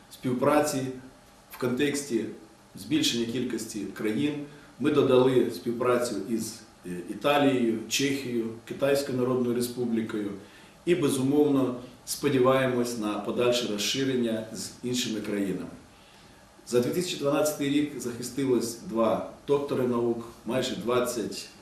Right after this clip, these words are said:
кандидатів, що суттєво вплинуло, безумовно, на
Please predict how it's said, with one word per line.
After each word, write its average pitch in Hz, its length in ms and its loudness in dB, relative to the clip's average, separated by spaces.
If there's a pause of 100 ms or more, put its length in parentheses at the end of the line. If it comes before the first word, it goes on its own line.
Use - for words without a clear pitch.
(160)
кандидатів, 120 680 0 (440)
що 156 500 0
суттєво 147 380 0
вплинуло, 123 560 2
безумовно, 113 880 -2
на 101 200 -6